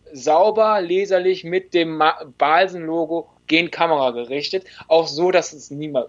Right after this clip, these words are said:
niemals über Kopf zum Beispiel zu lesen ist, sondern immer so, dass es wie in einem Werbespot sehr klar zu lesen ist. Die Kamera fokussiert nie stark drauf. Ich glaub, deswegen gab's da weniger Aufschrei als halt beim Mediamarkt.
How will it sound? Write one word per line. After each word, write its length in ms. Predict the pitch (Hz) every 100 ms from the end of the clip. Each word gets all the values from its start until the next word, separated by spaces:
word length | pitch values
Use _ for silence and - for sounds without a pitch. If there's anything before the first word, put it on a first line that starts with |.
| 139
niemals 300 | 139 131 -
über 140 | 110
Kopf 380 | - 208 214 -
zum 180 | - 131
Beispiel 460 | 117 - - 143
zu 160 | - 151
lesen 280 | 135 151 185
ist, 80 | 165
sondern 180 | 147 151
immer 260 | 190 202
so, 240 | 160 175 165
dass 140 | 151
es 180 | 151 - _ _
wie 140 | 139
in 80 | 156
einem 140 | 156 123
Werbespot 520 | 127 135 - 131 120
sehr 220 | 123 143
klar 200 | - 151
zu 120 | 143
lesen 360 | 139 143 147 127
ist. 260 | 147 - _ - - -
Die 60 |
Kamera 340 | 156 185 185 175
fokussiert 760 | - 196 180 - 190 226 247
nie 180 | 214 208
stark 380 | - 180 170 160
drauf. 280 | 147 151 -
Ich 60 | 135
glaub, 160 | 127
deswegen 460 | 147 143 143 143 139
gab's 260 | 139 135
da 140 | 139 123
weniger 340 | 131 123 120
Aufschrei 460 | 113 135 101 131 123
als 300 | 127 127 117
halt 200 | 120 -
beim 160 | 110
Mediamarkt. 840 | 113 160 208 95 90 98 147 -